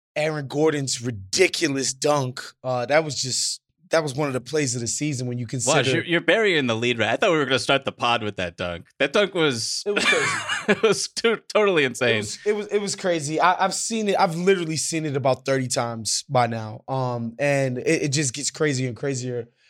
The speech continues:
Speaker 1: every time I watch it, considering the circumstances. I think we kinda have an understanding of what the Nuggets do and who they are, and their defense is annoying me, but whatever. We still got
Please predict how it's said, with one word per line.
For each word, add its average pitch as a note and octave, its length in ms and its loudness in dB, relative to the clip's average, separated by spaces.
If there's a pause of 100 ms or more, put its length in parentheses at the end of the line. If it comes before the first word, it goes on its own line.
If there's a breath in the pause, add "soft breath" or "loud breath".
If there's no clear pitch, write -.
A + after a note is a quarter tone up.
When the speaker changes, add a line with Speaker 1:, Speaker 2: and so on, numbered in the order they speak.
(220 soft breath)
Speaker 1:
every D3+ 200 0
time C#3+ 280 -2
I B2+ 60 2
watch C3+ 380 0
it, B2 60 -10
considering C3+ 460 -8
the B2 80 -6
circumstances. C#3 540 -4
I G3 80 2
think G#4 320 0 (480 loud breath)
we B3 80 0
kinda B3 300 0
have G#3 200 2
an E3+ 80 -2
understanding C#3+ 560 -2
of B2 140 -6
what C3 140 -4
the C3 60 -8
Nuggets B2 440 -4
do C3 320 0
and A#2 100 -4
who C3+ 140 -4
they B2 220 -2
are, B2 340 2
and A#2 200 -8 (140)
their C#3 140 -4
defense C3+ 460 -6
is A#2+ 100 -6
annoying B2 460 -4
me, C3+ 100 -4
but C3 160 -2
whatever. D3+ 460 2
We C#3+ 180 -10
still D#3+ 260 -8
got D3+ 300 0